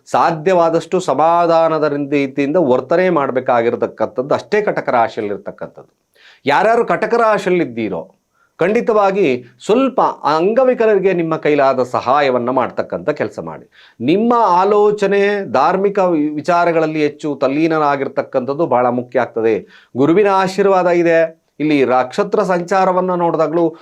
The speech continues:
ಒಂದಷ್ಟು ನಿಮಗೆ ಶುಭ ಫಲಗಳು ಜಾಸ್ತಿ ಆಗ್ತಕ್ಕಂಥದ್ದು ನಾವು ನೋಡ್ತೀವಿ. ಆದ್ರೆ ಸಮಾಧಾನ ಎಲ್ಲದಕ್ಕಿಂತ ಪ್ರಧಾನ ಅಂತ ನೋಡಿದ್ವಿ. ಇಲ್ಲಿ ಕಟಕ ರಾಶಿಯಲ್ಲಿರ್ತಕ್ಕಂಥವ್ರಿಗೆ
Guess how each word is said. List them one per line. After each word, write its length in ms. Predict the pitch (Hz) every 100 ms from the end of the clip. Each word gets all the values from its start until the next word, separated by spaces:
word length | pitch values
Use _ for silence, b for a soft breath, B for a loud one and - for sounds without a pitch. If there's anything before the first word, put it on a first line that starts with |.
| B -
ಒಂದಷ್ಟು 720 | 131 190 190 190 214 208 208 B
ನಿಮಗೆ 280 | 123 139 127
ಶುಭ 320 | 135 156 170
ಫಲಗಳು 260 | 196 185 160
ಜಾಸ್ತಿ 360 | 131 127 -
ಆಗ್ತಕ್ಕಂಥದ್ದು 680 | 117 - 110 - 110 123 156
ನಾವು 160 | 135
ನೋಡ್ತೀವಿ. 380 | 104 90 - 82 b b
ಆದ್ರೆ 220 | 156 185
ಸಮಾಧಾನ 720 | 175 - 147 180 185 175 165 185 214
ಎಲ್ಲದಕ್ಕಿಂತ 600 | 120 127 135 131 - 127
ಪ್ರಧಾನ 560 | 123 - 110 123 120 113
ಅಂತ 380 | 117 110 101 95
ನೋಡಿದ್ವಿ. 360 | 110 90 80 - _ _ b b b
ಇಲ್ಲಿ 200 | 156 185
ಕಟಕ 300 | 185 131 165
ರಾಶಿಯಲ್ಲಿರ್ತಕ್ಕಂಥವ್ರಿಗೆ 1600 | 190 190 185 170 160 139 147 - 127 101 110 92 104 107 107